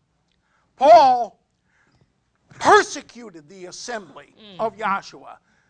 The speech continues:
Speaker 2: Well,
Speaker 1: That's
Speaker 2: yes.
Speaker 1: the church. That's the bride of Yahshua,
Speaker 2: Mm.
Speaker 1: the church, the assembly. And he had many of them even put to death, manifesting Benoni,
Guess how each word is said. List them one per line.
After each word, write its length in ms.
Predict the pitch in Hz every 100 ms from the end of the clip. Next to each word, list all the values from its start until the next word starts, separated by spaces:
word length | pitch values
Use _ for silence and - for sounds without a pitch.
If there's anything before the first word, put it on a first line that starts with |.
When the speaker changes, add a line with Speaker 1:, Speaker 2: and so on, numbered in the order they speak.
| _
Speaker 2:
Well, 160 | _ 147
Speaker 1:
That's 240 | 262 294 208
Speaker 2:
yes. 80 | 175
Speaker 1:
the 80 | 320
church. 640 | - 339 240 - - - _ _ _ _
That's 260 | 277 285 -
the 140 | 285 240
bride 520 | 170 254 294 330 339
of 100 | 285
Yahshua, 720 | 277 302 254 - 160 139 117
Speaker 2:
Mm. 320 | 196 180 151
Speaker 1:
the 100 | 202
church, 580 | 226 320 220 147 - - _
the 140 | 233
assembly. 560 | 226 - 277 190 127 _ _ _ _ _ _ _ _ _ _ _ _ _ _ _ _ _ _ _ _ _ -
And 240 | 247 269 _ _
he 220 | 196 247
had 240 | 240 233 226
many 380 | 247 330 302 180
of 160 | 151
them 160 | 151 135 _
even 320 | 233 202 175 156
put 220 | 226 _
to 80 | 226
death, 440 | 220 156 _ _ _ _ _ _ _ _ _ _ _ _ _ _ _ _ _ _ _ _ _ _ _ _ _ _ _ _ _ _ _
manifesting 680 | 220 233 226 208 190 247 240
Benoni, 640 | 247 247 254 220 139 123